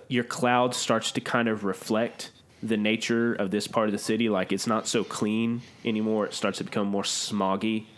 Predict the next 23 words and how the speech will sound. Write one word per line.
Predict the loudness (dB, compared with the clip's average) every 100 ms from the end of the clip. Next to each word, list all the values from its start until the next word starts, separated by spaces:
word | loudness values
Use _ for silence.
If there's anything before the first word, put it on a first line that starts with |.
| -20 -20 -8
looking. | -2 0 0 0 -2 -8 -18 -20 -20 -20 -4
And | 0
maybe, | 4 4
like, | 4 2
once | 0 0
you | -2
step | 0 2 2
off, | 0
it | 0
kinda | -2 -2
leaves | 0 0 0 -2
a | -4
stain | -6 -6 -2 0 0 -2 -2
or | -2
residue | -2 -2 -2 0 0
on | -2
your | -4
boots. | -2 0 -2 -4 -10 -10 -18 -20 -20 -20 -20 -20 -20 _ 0
Uh, | 2 2
but | 0 -2
you |
hop | 0 2 2 2 2
off, | 2 2 -4